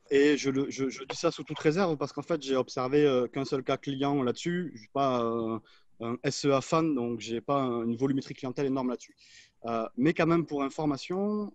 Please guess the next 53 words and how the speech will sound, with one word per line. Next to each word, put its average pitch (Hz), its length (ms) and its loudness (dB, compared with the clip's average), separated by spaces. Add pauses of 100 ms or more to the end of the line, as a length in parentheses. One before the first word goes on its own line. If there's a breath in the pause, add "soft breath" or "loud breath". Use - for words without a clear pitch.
(100)
euh, 117 300 -4 (140)
j'ai 123 200 -2
un 151 100 2
client, 156 560 2
alors 113 160 -4
c'est - 100 -20
peut-être 151 160 -6
pas 185 80 4
encore 160 280 2
en 147 60 2
place 143 220 -4
en 139 80 -6
France, 180 380 -10
mais 120 80 -4
j'ai 139 100 -4
un 147 80 0
client 151 400 -2 (560 soft breath)
qui, 127 140 -6
le 123 100 2
mois 131 160 4
dernier, 160 640 0 (120)
a 131 120 -4
généré 135 680 0 (340)
des 113 540 0 (220)
dizaines 160 640 -2
de 143 100 -2
milliers 139 540 0 (140)
de 107 280 -6
clics - 460 -4 (260)
pour 120 180 0
un 123 80 0
prix - 480 -8
débile. 131 520 -2
Et 113 80 -4
quand 123 140 0
je 123 100 -6
dis 123 120 -8
débile, 131 340 -2
hein, 180 120 0
c'est-à-dire 120 280 -8
des 113 120 -8
dizaines 139 180 -2
de 147 60 2
milliers 127 160 -2
de - 40 -16
clics, - 320 -8
je 104 80 -10
donnerai 117 220 0
pas 131 100 -2
tous 127 120 -10
les 117 60 -4
chiffres - 220 -12
évidemment, 117 400 -4